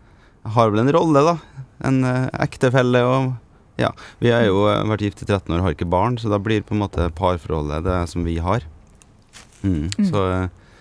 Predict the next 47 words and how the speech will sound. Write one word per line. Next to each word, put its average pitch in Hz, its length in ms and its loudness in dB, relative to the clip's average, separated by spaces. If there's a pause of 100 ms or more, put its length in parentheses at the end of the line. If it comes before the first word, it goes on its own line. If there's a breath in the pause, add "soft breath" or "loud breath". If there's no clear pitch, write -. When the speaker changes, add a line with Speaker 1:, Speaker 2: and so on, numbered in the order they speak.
(440 loud breath)
Speaker 1:
eh, 92 180 -4
da 90 160 -4
finner 92 200 -2
man 78 120 -2
jo 78 80 -4
på 107 80 -4
en 107 80 0
måte 92 240 -4
sin 90 320 -2
rytme 98 400 -4
i 78 80 -2
det, 80 80 -2
men 104 160 0
jeg, 98 140 -6
s-, - 40 -12
jeg 101 120 -2
synes - 240 -6
det 95 80 -2
er 90 100 -2
vanskelig 98 320 -4
å 107 80 -2
definere 90 560 -2
en 87 140 -2
rolle 87 260 -2
i 78 180 -4
et 78 140 -8
parforhold, 87 420 -6
da. 101 120 -6 (400)
Speaker 2:
Mm. 196 160 -4 (260)
Speaker 1:
Det 101 160 -12
synes 101 160 -6
jeg 90 140 -4
faktisk. - 340 -12
Jeg - 140 -10
synes 92 180 -12
det 95 160 0 (140)
varierer 87 340 0
jo 80 80 -4
litt 82 160 -8
fra 80 560 -4
hvilken, 80 640 -4 (960 loud breath)
eh, 82 400 -2
situasjon 110 580 -4
vi 117 120 2
er 78 100 -4
i, - 300 -10
egentlig. - 260 -12